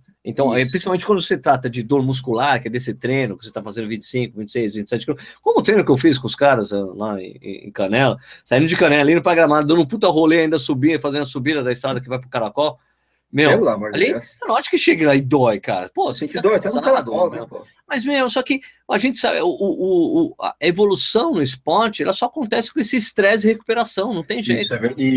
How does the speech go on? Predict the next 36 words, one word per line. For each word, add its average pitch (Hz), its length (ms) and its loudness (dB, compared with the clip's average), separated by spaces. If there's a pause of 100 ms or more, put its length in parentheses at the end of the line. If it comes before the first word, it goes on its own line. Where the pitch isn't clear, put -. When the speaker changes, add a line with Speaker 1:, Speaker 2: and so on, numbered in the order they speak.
(320)
Speaker 2:
Isso, 107 340 -6 (120)
isso. 95 260 -4
Speaker 1:
Estresse 220 280 2
e - 40 4
recuperação. 196 400 -4
O 139 60 0
estresse, 180 560 0
vrá, 180 440 -4 (180)
recupera, 196 560 2
você 226 220 -4
fica 220 160 -6
mais 220 220 -2
forte. 196 260 -2
É - 40 2
assim 208 260 -4
que - 80 -20
funciona. 165 400 -4 (280)
Uma 156 200 -2
vez 190 200 2
eu 190 120 4
vi 160 120 -2
um, 143 440 -2 (320)
eu 135 80 2
acompanhava 160 500 0
uma 147 180 0
série 131 600 0
de, 107 200 -6
de 113 180 -4
vídeos 113 420 2
que - 80 -6
um 117 100 -6
cara 120 320 -2
ficou 131 240 -10
um 131 100 -6
tempo, 131 600 -6
é, 101 280 -6